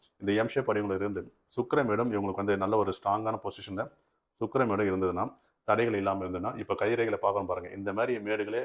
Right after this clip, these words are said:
அஹ், சுக்கிரமேடு இருந்தாலும் சரி, அஹ், திருமணம் தடைப்பட்டு இருக்கக்கூடியவங்க கூட இவங்களுக்கு அந்த காலப்படியில ஏஜ் மெஷர் பண்ணி பார்க்கும்போது திருமணம் நடக்கும். அப்போ வந்து எல்லா விதத்துலையுமே ஒரு யோகம். ஆனா, எம் ஷேப் வடிவங்கள் இருக்கிறது ஒரு வளர்ச்சிகள். ஆனா, அது எப்போ செயல்படும் பார்க்கும்போது ஒரு முப்பத்தைந்து வயசு வரக்கூடிய அமைப்புல அது வந்து ஆக்டிவேட் ஆகுது.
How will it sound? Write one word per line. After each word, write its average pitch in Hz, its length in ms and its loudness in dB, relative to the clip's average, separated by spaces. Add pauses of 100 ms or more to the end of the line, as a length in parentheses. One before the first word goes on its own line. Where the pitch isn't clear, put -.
அஹ், 98 240 -4
சுக்கிரமேடு 101 440 -8
இருந்தாலும் 90 280 -8
சரி, 98 140 -10 (380)
அஹ், 98 180 4
திருமணம் 127 320 0
தடைப்பட்டு 110 320 0
இருக்கக்கூடியவங்க 98 640 -4
கூட 113 160 -4 (380)
இவங்களுக்கு 98 320 0
அந்த 92 160 -2
காலப்படியில 107 480 2
ஏஜ் 107 160 0
மெஷர் 95 220 -8
பண்ணி 92 160 -8
பார்க்கும்போது 92 480 -8
திருமணம் 110 320 -6
நடக்கும். 101 340 -12 (380)
அப்போ - 120 0
வந்து 123 160 4
எல்லா 107 220 6
விதத்துலையுமே 135 400 2 (260)
ஒரு 95 240 0
யோகம். 123 400 0
ஆனா, 110 160 0
எம் 104 200 0
ஷேப் 127 180 -4
வடிவங்கள் 113 320 -2
இருக்கிறது 120 520 -2
ஒரு 101 180 -4
வளர்ச்சிகள். 113 560 -2
ஆனா, 107 260 0
அது 98 180 -2
எப்போ 98 220 -4
செயல்படும் 110 460 -6
பார்க்கும்போது 104 400 -4 (340)
ஒரு 104 160 4
முப்பத்தைந்து 113 560 0
வயசு 127 240 -2
வரக்கூடிய 104 360 -4
அமைப்புல 123 180 -8
அது 98 140 -6
வந்து 101 160 -8
ஆக்டிவேட் 90 280 -8
ஆகுது. 92 200 -8